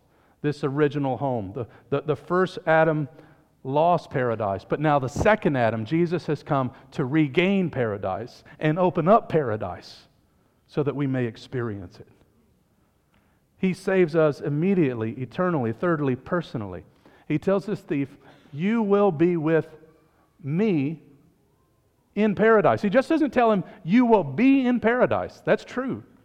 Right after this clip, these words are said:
But you will be with me in paradise. Because what makes heaven paradise is Jesus. And we're gonna be with him in paradise.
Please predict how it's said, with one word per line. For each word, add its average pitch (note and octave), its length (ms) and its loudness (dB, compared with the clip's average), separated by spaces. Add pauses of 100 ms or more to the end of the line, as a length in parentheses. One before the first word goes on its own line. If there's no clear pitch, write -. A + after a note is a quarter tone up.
(580)
But G3 140 2
you G#3+ 200 2
will G#3 80 8
be G3 180 2
with F3+ 400 2
me F3+ 560 4
in B2 120 -6
paradise. G2 600 -4 (140)
Because F#3+ 320 4
what G3+ 220 6
makes A3 300 4
heaven G#3+ 360 2 (240)
paradise B2+ 760 2 (100)
is D#3 200 -2
Jesus. C3 560 -4 (520)
And F#3+ 120 2
we're G3 120 6
gonna G3+ 200 4
be G3+ 200 2
with F3+ 200 2
him E3 460 4 (260)
in D#3+ 200 2
paradise. A2 800 -2